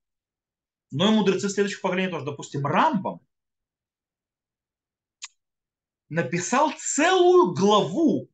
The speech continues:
в Мишне Тура, обычно он ко-, коротко, в законах Матанот Аниим, то есть, да, в законах подарков бедных, то есть десятая глава, где он разбирает Маалот от Цдака, то есть степь, уровни цдаки, то есть насколько она крутая.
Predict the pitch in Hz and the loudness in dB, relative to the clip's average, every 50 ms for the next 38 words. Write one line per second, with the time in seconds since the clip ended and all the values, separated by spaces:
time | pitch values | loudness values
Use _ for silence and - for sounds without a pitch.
0 | _ _ - 156 165 151 - - 190 220 220 196 - 151 147 - - 160 165 180 | _ _ -10 -8 -8 -8 -6 -4 -2 -2 -2 -2 -4 -4 -2 -2 0 0 0 -2
1 | 254 - _ _ _ _ _ _ _ _ _ _ _ _ _ - 143 165 175 185 | -2 -6 _ _ _ _ _ _ _ _ _ _ _ _ _ -12 -8 -8 -6 -4
2 | 190 180 175 - 190 185 - - - 190 160 135 - - - 117 104 127 131 123 | -6 -6 -2 -2 -2 -2 0 0 -2 -2 -2 -2 -6 -10 -16 -16 -14 -12 -12 -8
3 | 123 156 - - 214 220 202 - 170 170 165 135 - 160 165 185 190 185 - - | -8 -8 -2 -2 0 0 0 -2 -2 -2 -4 -2 -2 -4 -4 -4 -4 -6 -8 -12
4 | 156 151 160 185 226 285 311 254 - 156 143 131 131 131 127 139 139 185 165 - | -10 -6 -4 -4 -4 -4 -6 -8 -8 -8 -8 -6 -6 -8 -6 -6 -6 -6 -6 -6
5 | - 151 147 156 151 - 135 131 139 202 226 233 208 147 139 131 - - _ _ | -6 -4 -4 -4 -4 -4 -6 -4 -2 -2 -2 -2 -4 -10 -12 -16 -18 -20 _ _
6 | _ _ - - 165 156 147 143 127 123 127 123 123 151 208 262 269 - _ _ | _ _ -8 -4 -4 -4 -2 -4 -4 -4 -4 -4 -2 -2 -2 -2 -4 -8 _ _
7 | _ _ _ _ _ _ _ _ _ 131 131 135 131 165 208 220 220 226 233 214 | _ _ _ _ _ _ _ _ _ -10 -6 -2 0 0 2 2 2 0 2 2
8 | 202 202 196 - 156 151 135 156 190 180 175 180 214 254 294 311 302 285 302 302 | 2 0 0 0 -2 -4 -2 0 2 2 2 0 0 2 2 2 2 2 0 -4
9 | 302 - _ _ _ _ _ 151 156 170 180 175 190 190 185 202 226 277 294 294 | -6 -12 _ _ _ _ _ -8 -4 -4 -2 0 0 2 2 2 2 2 2 0
10 | 269 233 180 170 160 208 214 208 226 196 - 156 143 - - - - 143 139 - | -2 -4 -6 -8 -8 -8 -6 -4 -4 -6 -6 -8 -12 -16 -18 -20 -20 -20 _ -20
11 | 151 143 147 - - - - 240 285 302 196 - - 196 226 262 269 247 226 220 | -20 -20 -18 -18 -16 -10 -6 -6 -4 -4 -6 -8 -8 -6 -4 -2 -4 -4 -4 -6
12 | 196 170 175 202 196 226 220 180 151 - 156 - - 196 180 180 180 156 - - | -6 -4 -4 -4 -4 -4 -8 -10 -12 -14 -10 -8 -6 -4 -4 -4 -4 -4 -6 -10
13 | 151 139 - 123 101 92 | -12 -8 -6 -8 -8 -8